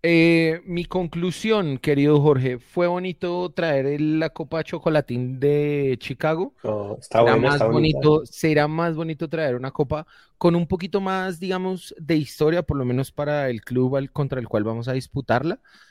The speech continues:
Speaker 1: eh, la copa de su cumpleaños, bla, bla, bla. Será chévere, será chévere si pudiéramos, eh, hacer un buen papel, traer, digamos, eh, una victoria, es lo más importante, pues nosotros queremos ver a Millonarios siempre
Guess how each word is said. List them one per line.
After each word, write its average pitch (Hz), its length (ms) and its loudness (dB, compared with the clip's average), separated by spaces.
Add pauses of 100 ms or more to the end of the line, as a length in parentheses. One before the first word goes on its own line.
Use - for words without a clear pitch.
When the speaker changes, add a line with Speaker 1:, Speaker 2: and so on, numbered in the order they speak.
(120)
Speaker 1:
eh, 107 400 0
la 104 120 -2
copa 110 340 -2
de 113 100 0
su 110 380 -4
cumpleaños, 101 840 -2
bla, 107 160 -2
bla, 101 120 0
bla. 135 220 -4 (440)
Será 120 260 -2
chévere, 165 320 6
será 135 180 0
chévere 143 580 4
si 147 180 -6
pudiéramos, 123 580 -4
eh, 127 320 -2
hacer 107 280 -4
un 117 260 -6
buen 127 180 2
papel, 170 520 0 (400)
traer, 110 460 0
digamos, 117 500 -4
eh, 117 240 -2
una 107 180 -2
victoria, 156 460 0
es 147 60 -2
lo 131 100 -6
más 120 160 -6
importante, 139 500 -8
pues 123 180 -10
nosotros 98 320 -10
queremos 95 380 -4
ver 104 220 -6 (100)
a 110 80 -14
Millonarios 107 460 -4
siempre 123 580 -2